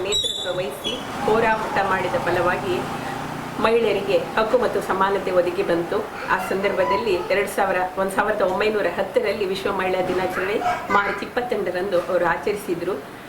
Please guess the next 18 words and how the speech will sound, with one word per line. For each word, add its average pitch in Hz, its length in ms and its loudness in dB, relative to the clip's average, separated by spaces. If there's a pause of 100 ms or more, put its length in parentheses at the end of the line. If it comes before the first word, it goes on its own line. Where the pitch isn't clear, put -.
(220)
ಮಹಿಳೆಯರ 247 320 2
ಈ 220 180 0
ನಿರಂತರ 208 400 -2
ಹೋರಾಟ, 190 480 0 (220)
ಅವರು 220 220 2
ಪಡೆದುಕೊಂಡಂಥ 196 640 0
ಒಂದು 185 240 2
ಸಮಾನತೆಯನ್ನು 190 680 0
ವಿಶ್ವಸಂಸ್ಥೆ 190 640 -4
ಗಮನಿಸಿ 185 540 -2 (540)
ಸಾವಿರದ 220 260 2
ಒಂಬೈನೂರ 254 360 4 (140)
ಹನ್ನೊಂದರಲ್ಲಿ 190 640 0 (220)
ಮಾರ್ಚ್ 202 320 0
ಎಂಟು 240 240 2
ವಿಶ್ವ 190 260 -2
ಮಹಿಳಾ 180 320 0
ದಿನಾಚರಣೆಗೆ 180 640 0